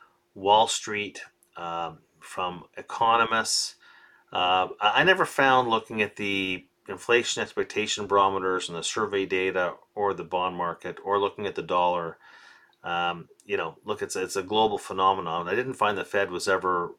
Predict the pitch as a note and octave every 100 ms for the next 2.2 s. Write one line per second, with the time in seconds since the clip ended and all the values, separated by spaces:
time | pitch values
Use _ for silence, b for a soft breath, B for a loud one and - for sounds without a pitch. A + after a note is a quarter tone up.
0 | _ - G#2+ A2+ G#2+ G#2 G2 F#2 - G#2
1 | F#2+ G2+ B2 B2 A2+ G#2 G#2+ G#2+ A#2+ C3+
2 | -